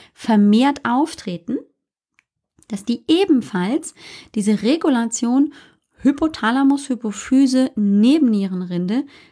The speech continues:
auch nochmal zusätzlich unterstützen. Das heißt, auch hier ist dann die Bildung von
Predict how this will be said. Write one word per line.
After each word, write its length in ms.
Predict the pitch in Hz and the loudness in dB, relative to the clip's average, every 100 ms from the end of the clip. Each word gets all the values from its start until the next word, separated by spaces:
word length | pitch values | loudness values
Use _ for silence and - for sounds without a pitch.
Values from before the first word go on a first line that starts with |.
| _ - | _ -4
auch 360 | 196 254 - | 0 0 0
nochmal 400 | 202 190 208 220 | -2 0 0 0
zusätzlich 560 | - 196 185 185 202 - | -2 -4 -4 -4 -8 -10
unterstützen. 800 | 175 190 196 - 330 - - - _ _ _ _ _ _ _ - _ - _ | -10 -8 -10 -4 -4 -4 -12 -12 _ _ _ _ _ _ _ -20 _ -20 _
Das 240 | - 196 196 | -6 -4 2
heißt, 420 | 208 311 - - | 2 2 -2 0
auch 220 | 214 214 | 0 0
hier 360 | - 415 294 370 508 _ _ _ _ _ 269 | -6 0 2 2 -2 _ _ _ _ _ 0
ist 260 | 269 - | 0 0
dann 240 | 196 226 302 | 0 2 2
die 140 | 220 | 0
Bildung 560 | 202 208 247 269 370 370 | 0 4 4 4 0 -2
von 340 | 220 202 | -2 -2